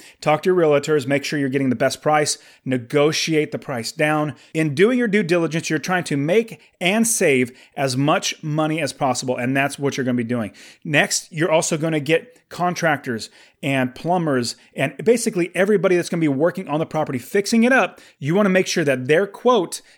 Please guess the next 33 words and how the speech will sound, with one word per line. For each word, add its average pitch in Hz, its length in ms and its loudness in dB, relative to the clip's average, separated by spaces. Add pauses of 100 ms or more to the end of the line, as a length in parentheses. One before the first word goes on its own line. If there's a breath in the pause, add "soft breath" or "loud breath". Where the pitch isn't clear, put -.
(120)
is 175 420 2
in 190 200 2
your 233 100 4
pocket, 175 440 -2
or 127 80 4
basically 147 600 0 (240 loud breath)
in 196 220 2
your 202 120 4
numbers, 165 540 0
knowing 156 420 -2
what 147 220 -4
you're 143 80 -8
gonna 147 120 -2
be 135 100 -2
getting 139 280 0
into. 120 300 -4
Last 131 380 -4
thing 147 100 0
you 131 120 2
want 123 280 2 (280 loud breath)
is 131 160 -4
to 135 80 -2
buy 165 180 4
a 196 60 4
property 160 340 0
that 147 140 -2
you're 165 120 0
gonna - 80 -4
have 131 100 -6
to 127 80 -12
dump 127 300 0
an 147 100 -6
extra, 151 540 0